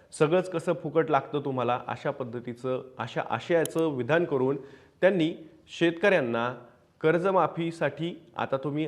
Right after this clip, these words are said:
आग्रही न राहता कर्ज भरत चला, अशा प्रकारचा एक सल्ला दिलेला होता आणि त्यावरून सुद्धा टीकेची झोड ही उठलेली होती. त्याच्या आधी जर का आपण बघितलं तर राज्याचे सहकार मंत्री बाबासाहेब पाटील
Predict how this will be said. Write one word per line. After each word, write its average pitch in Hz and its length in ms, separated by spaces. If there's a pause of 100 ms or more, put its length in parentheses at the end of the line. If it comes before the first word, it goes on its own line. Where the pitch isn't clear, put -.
आग्रही 127 360
न 143 100
राहता 139 400
कर्ज 131 340
भरत 120 320
चला, 147 440
अशा - 200
प्रकारचा 123 480
एक - 120
सल्ला 135 320
दिलेला 104 340
होता 95 260 (300)
आणि 107 160
त्यावरून 165 480
सुद्धा 135 380 (340)
टीकेची 160 460
झोड 131 280
ही 131 240
उठलेली 113 320
होती. 101 280 (400)
त्याच्या 175 320
आधी 147 260
जर 180 160
का 170 120
आपण 139 240
बघितलं 131 440
तर 147 60
राज्याचे 127 400
सहकार 143 440
मंत्री 131 380 (300)
बाबासाहेब 131 420
पाटील 143 420